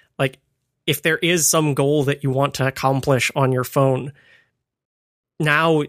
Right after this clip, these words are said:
there may be several apps that accomplish that goal. And you rarely think of something where you're like,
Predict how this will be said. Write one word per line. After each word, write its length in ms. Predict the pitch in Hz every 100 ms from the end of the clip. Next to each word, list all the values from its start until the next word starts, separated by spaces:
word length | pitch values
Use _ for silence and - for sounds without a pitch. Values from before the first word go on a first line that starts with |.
| - -
there 540 | 151 147 139 - 160 160
may 140 | 160
be 120 | 139
several 440 | 131 165 160 139 131
apps 360 | 123 - -
that 300 | 131 127 143 -
accomplish 560 | - 143 131 143 127
that 200 | 139 131
goal. 360 | - 131 139 - - - -
And 400 | 156 143 135 131 - _
you 180 | 147 165
rarely 440 | 147 160 170 160 143
think 260 | 165 156
of 120 | 143
something 380 | - 139 135 135
where 120 | 131
you're 80 | 131
like, 220 | 127 -